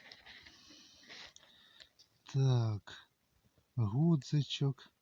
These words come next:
від джинсів, царський гудзик. Так, кілечко таке от мідне, бо сигнальчик був високий.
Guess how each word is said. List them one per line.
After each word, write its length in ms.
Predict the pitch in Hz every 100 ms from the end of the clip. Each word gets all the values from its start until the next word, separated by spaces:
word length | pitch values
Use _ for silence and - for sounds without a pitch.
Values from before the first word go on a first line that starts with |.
| _ _ _ _ _ 131
від 340 | 120 127 113
джинсів, 840 | 110 160 180 175 - - 156 - - - - _ _ -
царський 800 | - 147 156 135 - 156 143
гудзик. 720 | 127 139 139 120 - 135 - _ - - _ _ _ _ _
Так, 300 | - 120 117 _
кілечко 720 | - 123 123 156 160 - -
таке 480 | 135 135 127 - 135
от 220 | 127 -
мідне, 560 | 131 131 127 123 123 117 - - - - 120
бо 140 | 120
сигнальчик 800 | - 123 123 123 120 - 127 120
був 140 | 123
високий. 760 | 123 113 - 120 117 - -